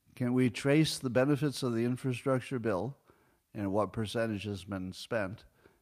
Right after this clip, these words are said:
I-, is that why the economy's good? 'Cause he,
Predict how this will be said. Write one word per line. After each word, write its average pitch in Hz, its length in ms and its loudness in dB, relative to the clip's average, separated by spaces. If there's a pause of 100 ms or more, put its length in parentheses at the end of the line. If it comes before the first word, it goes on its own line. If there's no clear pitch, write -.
(120)
I-, 120 40 -2
is 110 360 0
that 117 180 4
why 123 160 4
the 120 100 2
economy's 127 480 -2
good? 196 180 -6 (1400)
'Cause 143 140 2
he, 151 120 4